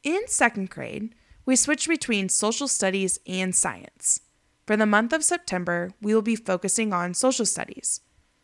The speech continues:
Students will learn what it means to be a responsible citizen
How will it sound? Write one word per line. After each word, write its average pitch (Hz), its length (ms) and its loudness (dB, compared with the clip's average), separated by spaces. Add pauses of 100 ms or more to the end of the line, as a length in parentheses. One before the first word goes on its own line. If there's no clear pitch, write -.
(320)
Students 285 380 0
will 277 100 -2
learn 190 300 2
what 190 160 4
it 196 100 -4
means 185 400 0
to - 80 -4
be 185 140 2
a 175 40 0
responsible 175 680 -2
citizen 175 760 -2